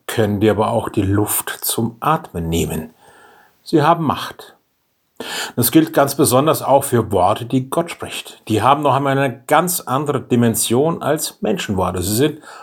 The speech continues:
Worte und Taten zugleich. Ich erinnere mich an so ein Wort. Es war mein Konfirmationsspruch, den ich am Tag der Konfirmation zum ersten Mal hörte, als ich vor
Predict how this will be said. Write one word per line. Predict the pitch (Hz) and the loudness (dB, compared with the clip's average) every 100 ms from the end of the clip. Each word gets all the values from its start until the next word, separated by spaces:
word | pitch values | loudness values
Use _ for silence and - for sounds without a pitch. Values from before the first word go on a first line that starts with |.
| - - | -20 -2
Worte | 104 107 131 147 143 - _ _ _ | 4 6 6 2 -4 -8 _ _ _
und | - 135 - | -14 -14 -6
Taten | 85 78 - 87 | -4 -4 -4 -4
zugleich. | - - - - - - - _ _ _ _ _ - | -4 -6 -6 -6 -8 -8 -12 _ _ _ _ _ -6
Ich | - - - - - - - _ _ _ _ _ _ - | -2 -2 -4 -10 -20 -20 -20 _ _ _ _ _ _ 0
erinnere | 135 180 180 139 | 4 6 6 6
mich | 127 127 | 4 2
an | 117 | 2
so | 113 | 2
ein | 117 113 | 2 2
Wort. | 107 131 127 117 | 4 4 4 0
Es | 98 - | -6 -2
war | 117 135 147 139 - - - - _ _ _ _ _ _ | 4 6 4 2 -2 -14 -20 -20 _ _ _ _ _ _
mein | 120 117 | -4 -2
Konfirmationsspruch, | 120 139 131 127 127 - 196 196 - 117 - | 2 2 4 4 2 2 2 2 2 -2 2
den | 117 | 0
ich | 117 127 | 0 -2
am | 117 | -2
Tag | - 131 - | -2 -2 -2
der | - 127 | -4 -4
Konfirmation | 135 120 120 120 - 143 139 | -2 0 0 0 0 0 0
zum | 90 | -2
ersten | 85 117 - 120 | -2 -4 0 2
Mal | 113 104 | 2 2
hörte, | 135 160 143 | 2 2 0
als | 120 - | -4 -6
ich | - | -6
vor | - 127 123 120 | -2 0 0 -4